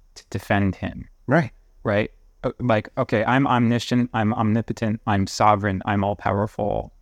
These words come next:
Speaker 1: Uh, I need you to step up and have my back here.
Speaker 2: A-, and, and merciful. This is the big Islamic thing.
Speaker 1: Yeah.
Speaker 2: It's merc-, it's, you, you, you're kind of, in Islam, you're muzzle-, muddling through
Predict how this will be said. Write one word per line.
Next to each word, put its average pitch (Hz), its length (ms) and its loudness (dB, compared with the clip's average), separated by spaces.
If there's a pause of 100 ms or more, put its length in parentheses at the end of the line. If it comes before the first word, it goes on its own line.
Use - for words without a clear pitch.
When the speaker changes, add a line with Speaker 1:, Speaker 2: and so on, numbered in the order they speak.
(560)
Speaker 1:
Uh, 107 360 2
I 113 80 0
need 117 200 2
you 113 100 2
to 104 100 0
step - 420 0
up 117 240 4
and 104 140 0
have 104 160 -2
my 101 140 -2
back 104 320 0
here. - 300 -12 (480)
Speaker 2:
A-, 170 160 -4
and, 180 300 2
and 143 140 -4
merciful. 139 680 -4 (240)
This 117 160 -2
is 143 140 -2
the 127 60 2
big 107 260 2
Islamic 85 480 0
thing. - 240 -14
Speaker 1:
Yeah. 117 160 0
Speaker 2:
It's 110 140 -4
merc-, 135 260 -4
it's, - 220 -12 (380)
you, 147 260 0
you, 156 180 0
you're 165 140 2
kind 196 260 0
of, 135 160 2
in 123 120 -2
Islam, 117 300 0
you're 107 100 2
muzzle-, 95 320 2
muddling 90 500 4
through 85 460 0